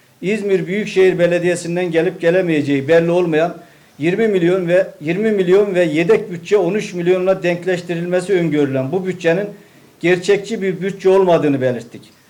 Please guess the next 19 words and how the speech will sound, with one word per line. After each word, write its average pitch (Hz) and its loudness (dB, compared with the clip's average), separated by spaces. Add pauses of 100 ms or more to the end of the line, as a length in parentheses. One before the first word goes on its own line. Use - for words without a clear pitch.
(600)
İki 208 -8
bin 220 0
on 226 2
dokuz 185 2
Mart'ında 165 2
saygıdeğer 202 4
Kemal 170 2
Paşalılar 160 0
belediye 185 2
başkanlığını 175 0
ve 185 0
C 165 2
H 190 4
P'yi, 175 0 (640)
belediye 175 2
başkanlığını 180 0
C 170 2
H 202 4
P'ye, 175 2